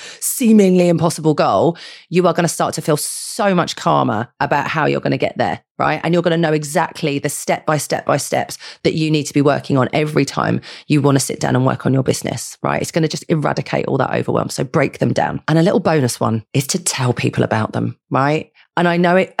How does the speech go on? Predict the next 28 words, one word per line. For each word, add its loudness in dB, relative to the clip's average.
this, 0
again, 2
this 2
is -2
shit -4
scary, 0
right? 0
Because -4
once 0
you -2
tell 2
people 2
about 2
their, 2
about, 2
about 2
them, 2
th-, -2
it's -2
out 2
there, -2
right? 0
But 4
that's 0
a 2
really 4
good 2
thing. -4